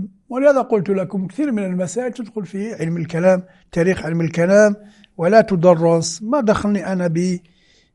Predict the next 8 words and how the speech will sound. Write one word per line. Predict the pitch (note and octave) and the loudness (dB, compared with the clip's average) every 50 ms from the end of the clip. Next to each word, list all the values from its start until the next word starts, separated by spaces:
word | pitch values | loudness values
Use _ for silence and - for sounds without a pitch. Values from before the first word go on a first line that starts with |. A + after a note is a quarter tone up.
| _ - | _ -6
أبي | F3 E3 F#3 | -4 -2 0
هاشم | E3 E3+ G#3+ A3+ G#3+ - B3 A#3+ A3+ G#3+ | 0 0 0 -2 -2 -4 -4 -2 -2 -2
الآن، | G3+ - - F#3+ G3 G#3+ A#3+ C4 C4 C4 - _ _ _ _ _ _ _ _ _ _ - | -4 -6 -10 -8 -6 -6 -6 -6 -6 -8 -12 _ _ _ _ _ _ _ _ _ _ -10
آه، | G3+ F#3 F3+ F3+ E3+ E3 E3+ - F2 E3+ E3+ - D3 | -8 -6 -4 -4 -4 -4 -4 -6 -8 -10 -10 -8 -4
علوم | D#3 F#3+ G#3 A#3 A#3+ A3+ G#3+ F#3+ E3+ | -2 0 0 0 0 0 -2 -2 -2
ظهرت | D#3+ F3 E3+ F#3 F#3+ F3+ F3 E3 | -2 -2 -2 0 0 -2 -2 -4
في | - - G3 | -6 -6 -6
الكون | F#3 E3 - - G#3+ B3 C4 C#4 D4 D#4 - | -6 -4 0 2 2 4 4 2 0 -2 -6